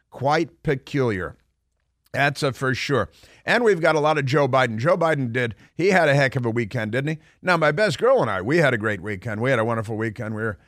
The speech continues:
out and about and doing stuff and seeing people and sports bar and football and eating food and having a good time. It was great. Beautiful fall weather and, uh, sunny days, just, uh, lovely and wonderful.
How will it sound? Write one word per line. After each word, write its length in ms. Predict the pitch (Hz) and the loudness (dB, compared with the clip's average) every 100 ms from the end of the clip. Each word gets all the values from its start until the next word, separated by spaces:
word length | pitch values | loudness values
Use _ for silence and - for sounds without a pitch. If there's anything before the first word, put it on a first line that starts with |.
| _ - | _ -4
out 180 | 123 | -4
and 100 | 123 | -2
about 320 | 117 117 123 107 | -4 0 0 -2
and 160 | 113 | -6
doing 220 | 123 123 | -4 -4
stuff 420 | 123 - 127 127 135 | -6 -2 -2 -2 -6
and 160 | 127 | -8
seeing 380 | - 127 131 117 | -8 -6 -6 -6
people 400 | - 131 127 123 | -6 -8 -6 -6
and 120 | 127 | -6
sports 400 | - 110 127 120 | -6 -4 -4 -4
bar 340 | - 123 123 123 | -4 -2 0 -4
and 120 | 120 | -8
football 720 | - 143 - 101 127 127 127 | -4 -4 -4 -6 -2 0 0
and 120 | 117 | -4
eating 200 | 131 113 | -6 -10
food 420 | 113 - 127 131 120 | -12 -4 -2 -2 -4
and 80 | |
having 220 | 113 117 117 | -6 -6 -6
a 60 | |
good 240 | 120 117 - | -6 -8 -6
time. 220 | 127 113 _ _ _ | -6 -6 _ _ _
It 60 | 120 | -2
was 140 | 131 | -2
great. 280 | 120 135 131 _ _ _ | 0 0 0 _ _ _
Beautiful 380 | 131 139 127 131 | 0 0 0 -4
fall 500 | - - 131 127 123 | -6 0 2 4 2
weather 400 | 113 127 127 120 - _ _ _ | 0 -2 -2 -6 -10 _ _ _
and, 400 | 120 123 117 117 | -4 -2 -2 -2
uh, 140 | 117 110 | -4 -4
sunny 520 | - 151 143 139 135 | -4 -2 0 -2 -4
days, 560 | 101 123 127 131 123 | -4 -4 -2 -2 -4
just, 420 | - 123 110 - 110 | -4 -4 -4 -4 -2
uh, 180 | 107 | -2
lovely 380 | 104 117 104 110 | 0 -2 -2 -4
and 120 | 107 | -4
wonderful. 380 | 113 123 113 117 | -4 -4 -6 -10